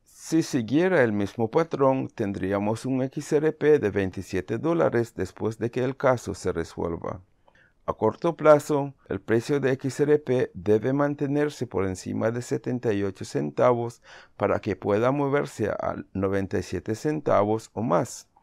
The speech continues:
lo que establecería el precio de X R P para un movimiento para probar el próximo nivel crítico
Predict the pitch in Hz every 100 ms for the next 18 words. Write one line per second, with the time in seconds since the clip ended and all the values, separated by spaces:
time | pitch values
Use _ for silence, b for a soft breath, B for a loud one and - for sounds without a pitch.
0 | b _ - 120 120 127 - 104 - 127
1 | 135 147 143 156 151 151 117 104 - 110
2 | 110 127 117 117 120 120 135 135 139 143
3 | 131 - 92 87 92 92 92 127 131 139
4 | 139 107 95 90 87 98 98 107 110 104
5 | 104 95 - 113 120 123 117 117 - 156
6 | - 113 107 101